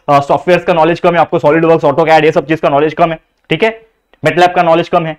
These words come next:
तो इस प्रकार के knowledgeable person बनो। आप एक software engineer तो आपका coding उतना relevant नहीं है जितना बाकी लोग का है, तो वो कोशिश करो। तो weakness जिस दिन आप पहचान पाओगे, उस दिन आप उस weakness को strength बनाने के लिए कोशिश नहीं करोगे। तो आपका पहले weakness पहचानो, उसको strength बनाओ और अपने आप देखो कामयाब बनते हो। ये था हमारा दूसरा point,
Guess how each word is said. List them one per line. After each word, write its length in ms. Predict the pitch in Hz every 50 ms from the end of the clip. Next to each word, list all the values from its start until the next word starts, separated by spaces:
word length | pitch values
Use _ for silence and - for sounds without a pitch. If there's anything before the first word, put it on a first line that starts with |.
| _ _
तो 140 | 170 156 - -
इस 100 | 214 -
प्रकार 300 | - 220 214 214 208 202
के 80 | 240
knowledgeable 300 | 202 170 170 175 185 190
person 340 | 190 190 170 160 - 185 175
बनो। 140 | 180 175 175
आप 140 | 175 180 185
एक 120 | 180 180
software 340 | - 220 202 - 202 196 185
engineer 320 | 190 170 175 180 185 190
तो 120 | 190 185 170
आपका 220 | 156 - - 180
coding 400 | 175 - 156 151 175 196 - -
उतना 300 | 143 - 175 190 196 190
relevant 380 | 160 151 151 160 165 185 190 185
नहीं 260 | 170 160 180 220 208
है 60 | 196
जितना 260 | 165 156 - 170 170
बाकी 260 | 156 147 135 - 185
लोग 180 | 180 180 175 175
का 80 | 175 160
है, 140 | 156 151 - _ _ _ _
तो 60 | -
वो 60 | 160 170
कोशिश 360 | 156 156 151 - 220 196 -
करो। 220 | 202 185 175 - - - _ _
तो 80 | - 151
weakness 360 | 139 170 185 185 226 240 208
जिस 120 | 175 226
दिन 120 | 226 233 240
आप 100 | 226 226
पहचान 420 | - 180 160 165 - 196 202 214
पाओगे, 320 | 196 214 190 185 196 233 262
उस 180 | - 170 175
दिन 300 | 156 127 170 220 247 240 - _ _ -
आप 220 | - 190 - - -
उस 140 | 240 - - 147
weakness 400 | 165 196 190 - 233 226 220 214
को 200 | - 233 269 311
strength 400 | - _ - 208 196 190 - 180
बनाने 340 | 160 160 156 156 156 165
के 100 | 147 165
लिए 200 | 156 170 214 294 - - _ _ _ _
कोशिश 300 | - 143 135 165 135 -
नहीं 120 | 139 117
करोगे। 280 | - 117 104 101 104 110
तो 100 | - 151
आपका 240 | 143 135 - - -
पहले 240 | - - 147 156 147
weakness 360 | 143 127 123 139 170 190 185
पहचानो, 340 | - 185 185 190 190 214 240
उसको 200 | 185 - - 165
strength 240 | - - 175 175
बनाओ 280 | 165 175 165 165 175 190
और 180 | 190 - 151 139
अपने 240 | 127 - - 160
आप 80 | 160 151
देखो 220 | 139 143 143 165
कामयाब 320 | 160 - 131 120 120 113 101 107
बनते 200 | 110 101 - 123
हो। 60 | 123
ये 100 | 139 143
था 100 | 143 160
हमारा 240 | 143 135 135 139 135
दूसरा 280 | 110 - - - 151
point, 260 | 147 156 175 226 240